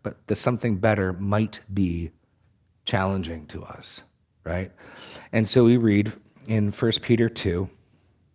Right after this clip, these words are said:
verse twenty-one, "For to this you've been called, because Christ also suffered for you, leaving you an example." Another thing, um, that we, that we often forget is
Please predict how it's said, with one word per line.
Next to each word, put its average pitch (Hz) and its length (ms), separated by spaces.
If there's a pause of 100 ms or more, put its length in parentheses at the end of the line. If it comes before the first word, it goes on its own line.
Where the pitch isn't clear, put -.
(1200)
verse 107 480
twenty-one, 98 580
"For 92 160
to 107 160
this 131 300
you've 139 100
been 139 160
called, 90 320
because 95 260
Christ - 440
also 110 320
suffered 117 440
for - 120
you, 80 320 (680)
leaving 110 300
you 113 100
an 110 80
example." 101 540 (400)
Another 165 380
thing, 127 400 (180)
um, 101 460 (2250)
that 104 140
we, 104 180
that 101 180
we 104 140
often 101 340
forget 95 520
is 92 260